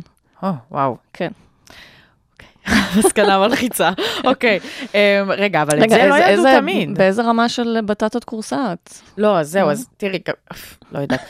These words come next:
Speaker 1: <laughs> זה שאני עובדת במלא מקומות זה לא נחשב, כי אנחנו הרבה פעמים עובדים מול מחשב
Speaker 2: Mm,
Speaker 1: וזה, אז אני
Speaker 2: נכון.
Speaker 1: לא לגמרי בטטת קורס-, בטטת כורסה בכל המובנים, אבל לא, נגיד יוגה אני עושה שש שנים כבר.
Speaker 2: יוגה זה מצוין.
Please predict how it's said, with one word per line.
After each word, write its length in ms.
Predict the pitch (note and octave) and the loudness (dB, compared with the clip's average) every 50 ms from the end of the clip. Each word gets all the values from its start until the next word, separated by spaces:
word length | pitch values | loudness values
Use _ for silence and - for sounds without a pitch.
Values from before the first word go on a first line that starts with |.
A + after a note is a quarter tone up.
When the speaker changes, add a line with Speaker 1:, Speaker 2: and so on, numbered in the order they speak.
| - - | -10 -8
Speaker 1:
<laughs> 100 | C4 - - | -8 -8 -4
זה 180 | F3+ G#3+ A#3 G#3+ | -2 -2 -2 0
שאני 260 | - G#4 G4+ E4 A#3 | 0 -2 -2 -2 -4
עובדת 260 | E3+ D#3 F3+ G3+ A3+ | -2 0 0 0 0
במלא 220 | G#3+ F#3+ F3 F3 F3+ | -2 -2 -2 -2 -4
מקומות 320 | F#3 F3 F#3 G3 A3+ A3+ | -4 -4 -2 -4 -2 -2
זה 80 | G3 E3 | -2 -2
לא 100 | D#3 C#3+ | -2 -4
נחשב, 380 | C#3 - - - B2 G#2 A2+ - - | -4 -8 -10 -8 -8 -8 -8 -10 -10
כי 200 | - C#3+ C3+ C3+ | -8 -6 -6 -4
אנחנו 340 | C3+ C3+ C3+ - - D3+ C#3 | -4 -6 -8 -10 -8 -8 -6
הרבה 280 | C3 B2+ B2+ C#3 D3 D#3+ | -6 -6 -6 -4 -4 -2
פעמים 200 | - E3+ D3+ C#3+ | -2 -2 -4 -4
עובדים 280 | C#3+ C3 C3+ C#3+ C#3+ C3 | -6 -8 -8 -8 -6 -6
מול 120 | C3+ C3 | -6 -6
מחשב 560 | B2 A#2+ - - - - G#3+ G#3 G#3 G#3 G3 | -8 -8 -10 -10 -4 -2 0 0 0 0 0
Speaker 2:
Mm, 100 | D#3 D3+ | -2 -2
Speaker 1:
וזה, 280 | C#3+ - - C#3+ C#3+ C#3 | -4 -4 -2 0 0 0
אז 120 | C#3 C3 | 0 -2
אני 100 | D3 E3 | -2 -2
Speaker 2:
נכון. 120 | F#3+ A#3+ C#4 | 0 0 0
Speaker 1:
לא 60 | D4 | -2
לגמרי 260 | C4 A3 G#3+ A3+ A3+ | 0 0 0 0 -2
בטטת 320 | G3 F3+ - F3+ F3 - | -4 -6 -8 -10 -10 -12
קורס-, 320 | - - - C#3+ - - - - | -18 -20 -20 -20 -20 -20 -20 -16
בטטת 760 | - - D#3+ - _ _ _ - E3+ E3 - - - E3 - | -12 -12 -12 -12 _ _ _ -6 -6 -6 -6 -8 -14 -14 -14
כורסה 540 | - - E3 D#3 D3+ - - F3+ E3+ E3+ E3+ | -10 -8 -8 -6 -6 -4 -2 0 0 0 0
בכל 320 | E3+ F3 - - F#3+ F#3 | -2 -4 -2 0 0 2
המובנים, 580 | F#3 F#3 G3 A3 A#3 C4+ D#4 F#4+ G#4 G4 F4+ F#4+ G#4+ - - - - - - - - - _ _ - | 2 0 -2 -2 -2 -2 -2 0 0 0 0 -2 -4 -8 -14 -18 -18 -18 -20 -20 -20 -20 _ _ -4
אבל 240 | E3+ D#3+ E3 E3 F#3 | -2 0 2 2 2
לא, 140 | A3 F#3+ | 2 0
נגיד 220 | D#3+ E3 E3+ G3 G3 | 0 -2 -6 -6 -2
יוגה 360 | G#3 G3+ G3+ G#3+ G#3 G#3+ G#3+ | 0 0 0 2 2 0 0
אני 120 | G#3 F#3 | 0 -2
עושה 240 | F3 E3 - E3+ D#3+ | -6 -6 -6 -6 -6
שש 320 | D3 - - D#3 D3 - - | -6 -6 -6 -8 -8 -6 -8
שנים 280 | D#3+ D#3 D#3+ E3+ F3 | -8 -8 -8 -8 -10
כבר. 420 | F3 - G#3+ G#3 A3 A#3+ C4 D#4 E4+ D#4+ - _ _ _ _ _ - | -10 -6 -4 -2 0 0 0 -2 -4 -8 -12 _ _ _ _ _ -6
Speaker 2:
יוגה 240 | F#3+ E3+ E3 D#3+ F3 | -6 -4 -4 -4 -4
זה 100 | E3 F3+ | -4 -6
מצוין. 460 | F#3 F3+ - - G3 B3+ D#4+ C#4 | -8 -8 -8 -6 -4 -4 -4 -6